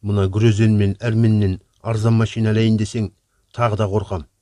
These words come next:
Өзінің нөмірі де бір түрлі. А М деген жазулары бар. Мінекей ағайын,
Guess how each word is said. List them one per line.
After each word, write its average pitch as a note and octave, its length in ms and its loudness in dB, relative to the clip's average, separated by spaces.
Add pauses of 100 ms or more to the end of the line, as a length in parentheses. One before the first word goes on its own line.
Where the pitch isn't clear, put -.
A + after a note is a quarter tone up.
(1300)
Өзінің G#2 460 0
нөмірі A2 320 4
де A#2+ 100 4
бір C3+ 160 -4
түрлі. F2 300 -6 (540)
А G2 300 0 (360)
М G2+ 240 2
деген D#2+ 280 -8
жазулары F2+ 460 -4
бар. D2 140 -16 (1200)
Мінекей C#3+ 460 -2
ағайын, E2 380 -2